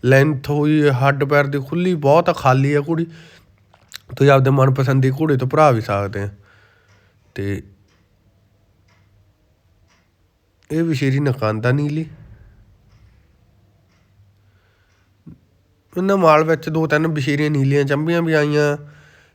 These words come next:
ਤੇ ਘੋੜੀਆਂ ਆਈਆਂ ਨੀਲੀਆਂ। ਮਾਰਵਾੜੀ ਮੰਨ ਲਓ ਵੀ ਵੀਹ ਬਾਈ ਜਿਹੜੇ ਜਾਨਵਰ ਆਏ ਸਾਰੇ ਮਾਰਵਾੜੀ ਤੇ ਨੀਲੇ ਆਏ ਆ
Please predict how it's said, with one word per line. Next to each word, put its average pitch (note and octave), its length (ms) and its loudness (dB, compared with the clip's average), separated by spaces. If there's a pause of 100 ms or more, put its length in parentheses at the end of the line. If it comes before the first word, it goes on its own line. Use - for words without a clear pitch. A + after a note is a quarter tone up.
(180)
ਤੇ C3 240 0
ਘੋੜੀਆਂ C#3 500 2
ਆਈਆਂ C#3 260 2
ਨੀਲੀਆਂ। C#3+ 540 -2 (500)
ਮਾਰਵਾੜੀ C#3 720 2 (320)
ਮੰਨ D#3+ 260 2
ਲਓ E3+ 100 4
ਵੀ F3 220 -2 (160)
ਵੀਹ E3+ 160 -2
ਬਾਈ F#3+ 180 4
ਜਿਹੜੇ E3 220 -2
ਜਾਨਵਰ D3 340 2
ਆਏ D3 200 2
ਸਾਰੇ D#3+ 320 -2 (1400)
ਮਾਰਵਾੜੀ D3+ 480 4
ਤੇ D3 100 -4
ਨੀਲੇ D3 400 2
ਆਏ G2+ 160 -2
ਆ F#2 100 -10